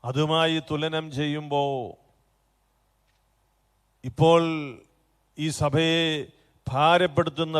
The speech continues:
വിഷയം പരിഹരിക്കുന്നതിന് ഈ സഭയ്ക്ക് സാധിക്കും എന്നതിനെക്കുറിച്ച് എനിക്ക് യാതൊരു സംശയവുമില്ല.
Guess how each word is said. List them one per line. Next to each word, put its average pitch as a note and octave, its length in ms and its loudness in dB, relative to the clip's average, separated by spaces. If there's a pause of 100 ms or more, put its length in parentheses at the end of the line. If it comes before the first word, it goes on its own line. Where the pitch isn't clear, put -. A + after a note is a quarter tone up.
വിഷയം E3 480 0
പരിഹരിക്കുന്നതിന് D#3+ 1000 0 (680)
ഈ - 20 0 (200)
സഭയ്ക്ക് D#3+ 460 2 (540)
സാധിക്കും F3 680 2 (200)
എന്നതിനെക്കുറിച്ച് D#3 880 -2 (400)
എനിക്ക് D3 240 -2 (120)
യാതൊരു D3+ 460 4 (100)
സംശയവുമില്ല. A#2+ 680 -2